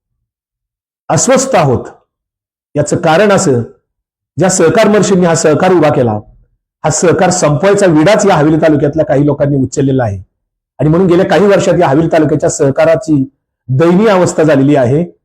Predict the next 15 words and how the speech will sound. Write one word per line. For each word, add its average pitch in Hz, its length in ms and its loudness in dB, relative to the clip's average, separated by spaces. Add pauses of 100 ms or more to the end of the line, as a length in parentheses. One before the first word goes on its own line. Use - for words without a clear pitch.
(280)
सहकारामध्ये 165 760 0
स्वाहाकार 165 760 2
माजलेला 147 420 0
आहे 98 220 -2 (600)
आणि 143 120 -2
सध्या 151 360 0
तर 185 260 2 (580)
हवेली 190 220 2
तालुक्यातल्या 170 460 2
दोन 165 240 0
सख्या 180 380 -2
भावांनी 147 440 0 (460)
या 143 80 -2
दोन्ही 170 320 2
संस्था 143 540 0